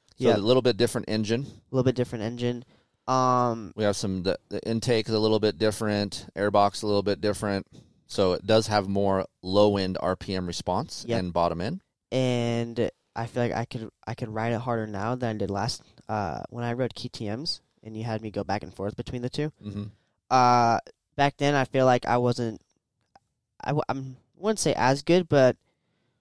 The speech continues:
Speaker 1: my riding style, I feel like my riding style was different back then. Like, I was more of, like,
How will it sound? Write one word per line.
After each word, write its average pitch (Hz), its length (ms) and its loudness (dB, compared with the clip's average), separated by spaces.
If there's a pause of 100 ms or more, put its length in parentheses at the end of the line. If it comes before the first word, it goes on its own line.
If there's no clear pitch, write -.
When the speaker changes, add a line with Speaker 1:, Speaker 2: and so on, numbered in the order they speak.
(420)
Speaker 1:
my 143 120 2
riding 131 320 6
style, 123 200 2
I 117 80 4
feel 139 160 -2
like 127 140 0
my 123 120 -2
riding 107 320 -2
style 98 260 -4
was 104 140 -6
different 104 460 -10
back 101 240 -8
then. 82 160 -8
Like, 90 160 -8
I 110 100 -2
was 117 180 0
more 117 320 -2
of, 110 120 -6
like, 107 260 -4